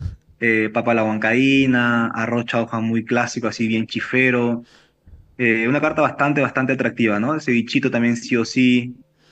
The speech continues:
Eh, va a estar bastante atractiva. Eh, y, y ju-, y justamente van a haber tragos de cortesía, ¿no?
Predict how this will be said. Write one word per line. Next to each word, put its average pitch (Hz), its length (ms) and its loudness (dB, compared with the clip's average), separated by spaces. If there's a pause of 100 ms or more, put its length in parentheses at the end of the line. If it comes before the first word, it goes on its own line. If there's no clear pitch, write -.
(160)
Eh, 98 720 -2 (240)
va 113 60 -2
a - 20 -4
estar 131 120 -2
bastante 135 340 0
atractiva. 113 1000 0 (600)
Eh, 110 260 -2
y, 165 260 2
y 135 40 -2
ju-, 147 260 -2
y 123 340 0
justamente 139 400 -2
van 131 160 2
a 127 40 0
haber 127 180 0
tragos 123 260 2
de 127 80 0
cortesía, 107 540 0
¿no? 113 260 -6